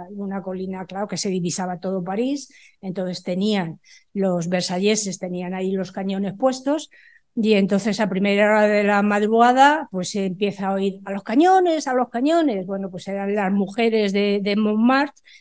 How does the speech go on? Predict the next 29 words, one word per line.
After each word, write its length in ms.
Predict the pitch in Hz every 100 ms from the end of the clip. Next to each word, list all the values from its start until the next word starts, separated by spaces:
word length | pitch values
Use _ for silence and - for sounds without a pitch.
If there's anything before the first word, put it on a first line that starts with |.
| _ _ _ _
con 200 | - 220
sus 220 | 214 220 202
niños, 400 | 208 233 233 233
claro, 240 | 220 220
iban 240 | 208 202
siempre 340 | 202 220 202 202
con, 440 | 208 208 208 202 - - _
con 160 | 220
sus 160 | 214 214
niñas 500 | 208 220 220 202 190
y 40 | 208
sus 160 | 220
niños 380 | 202 202 196 196
agarradillos 580 | 202 190 196 202 202 196
de, 300 | 202 196 190
de, 320 | 196 196 190
del 140 | 185 190
brazo, 240 | 226 277
claro, 160 | 202 202
no 100 | 185
había 220 | 190 196
guarderías, 500 | 202 202 202 214 240
con 140 | 220
lo 100 | 185
cual 160 | 175 180
se 120 | 202
espabilaban 680 | 190 190 185 196 190 208 233
y 60 | 208
iban 400 | 185 180 185